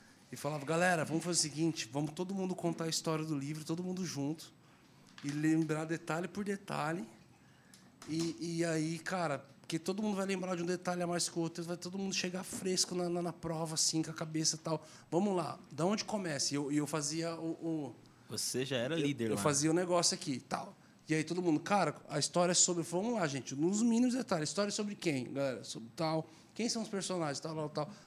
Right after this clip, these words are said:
Speaker 1: Aí a galera começava a contar a história toda, tá, tá, tá.
Speaker 2: Sensacional.
Speaker 1: Aí no final eu falava, então, gente, a história é essa, né? Ó,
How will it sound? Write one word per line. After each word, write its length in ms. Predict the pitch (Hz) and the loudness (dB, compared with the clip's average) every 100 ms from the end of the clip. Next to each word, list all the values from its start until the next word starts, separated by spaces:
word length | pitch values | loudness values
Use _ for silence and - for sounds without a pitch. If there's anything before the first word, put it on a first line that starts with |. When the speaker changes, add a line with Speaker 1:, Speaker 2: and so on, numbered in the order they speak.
| - | -10
Speaker 1:
Aí 140 | - 165 | 2 4
a 20 | |
galera 220 | 175 180 175 | 6 2 2
começava 320 | 180 190 185 | 0 0 0
a 20 | |
contar 280 | 190 185 185 | -2 0 0
a 60 | |
história 420 | 180 - 175 180 185 | -2 -2 -2 -2 -4
toda, 460 | - 165 180 196 | -2 -2 0 -4
tá, 120 | - | -8
tá, 760 | 190 185 190 190 190 196 208 220 | -10 -8 -8 -8 -8 -6 -4 -4
tá. 60 | 233 | -6
Speaker 2:
Sensacional. 560 | - 113 147 - 165 | -6 -6 -4 2 6
Speaker 1:
Aí 120 | 180 | 8
no 160 | 190 202 | 8 6
final 320 | - 226 208 | 6 6 8
eu 40 | 208 | 8
falava, 300 | 202 190 180 | 6 6 4
então, 260 | 175 196 | 4 2
gente, 260 | 170 180 151 | 4 4 4
a 40 | 147 | 2
história 300 | - 196 208 | 4 6 6
é 120 | 156 | 6
essa, 200 | 127 139 | 4 4
né? 80 | |
Ó, 80 | 143 | 2